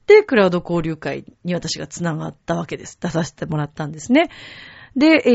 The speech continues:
ー、その当日も去年、昨年、その江東区で行われた時に、田口さん自らね、えー、あ、また、田口さんの上司の方も含めて一緒に、あの、見に来てくださって、で、まあ、その中で、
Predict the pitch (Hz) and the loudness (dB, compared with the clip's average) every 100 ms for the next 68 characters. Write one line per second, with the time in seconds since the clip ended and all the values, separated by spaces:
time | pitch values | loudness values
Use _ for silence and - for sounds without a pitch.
0 | 226 226 220 208 233 196 190 202 202 196 | 4 4 0 4 2 2 -2 0 2 2
1 | 196 202 185 170 160 156 170 165 160 165 | 0 0 0 0 -4 -6 -4 -4 -6 -8
2 | 160 151 170 165 160 - 156 165 175 - | -8 -4 -4 -4 -6 -6 -6 -6 -8 -8
3 | - - 277 311 226 190 165 - 165 151 | -10 -6 -4 2 0 0 -4 -6 -8 -6
4 | 151 165 160 160 156 165 - _ _ 185 | -6 -8 -8 -8 -10 -14 -18 _ _ -6
5 | 196 - 160 151 - - - - - - | -6 -6 -10 -8 -10 -14 -16 -16 -16 -18
6 | - - 180 165 185 - - - - 165 | -12 -8 -6 -2 -2 -2 -10 -14 -8 -8
7 | - 151 151 196 208 165 156 151 - 151 | -6 -6 2 4 4 0 -10 -10 -10 -8
8 | 147 - 165 151 - 151 160 147 143 147 | -10 -10 -10 -10 -12 -8 -6 -6 -6 -4
9 | 170 160 - - - - - - _ 330 | -2 -2 -4 -14 -14 -16 -14 -18 _ 4
10 | 349 - _ _ _ _ 247 311 240 190 | 4 2 _ _ _ _ 2 4 2 0
11 | 185 208 214 170 - | 2 2 2 0 -4